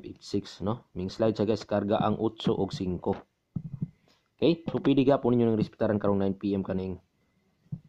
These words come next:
eight, nine, and five. Alright? Muna siya. Okay? Pwede na to na respetaran, no? Kamu na bahala, guys, ha, kung patdan nyo na ang numero.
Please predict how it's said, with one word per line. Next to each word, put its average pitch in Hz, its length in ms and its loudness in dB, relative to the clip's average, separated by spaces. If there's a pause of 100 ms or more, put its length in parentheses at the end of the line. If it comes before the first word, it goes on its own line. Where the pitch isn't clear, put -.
eight, 131 300 6 (100)
nine, 107 460 2
and 92 240 -2 (100)
five. 85 240 -6 (960)
Alright? 139 300 2 (420)
Muna 85 160 -8
siya. 82 240 -4 (400)
Okay? 214 240 4
Pwede 139 240 0
na 135 80 4
to 120 80 0
na 107 80 0
respetaran, - 480 -2 (160)
no? - 320 2 (240)
Kamu 101 160 -4
na 143 120 2
bahala, 151 200 4
guys, 143 160 2
ha, 180 80 0
kung 127 320 0 (560)
patdan 113 400 0
nyo 113 80 2
na 104 80 0
ang 101 80 0
numero. 101 400 -2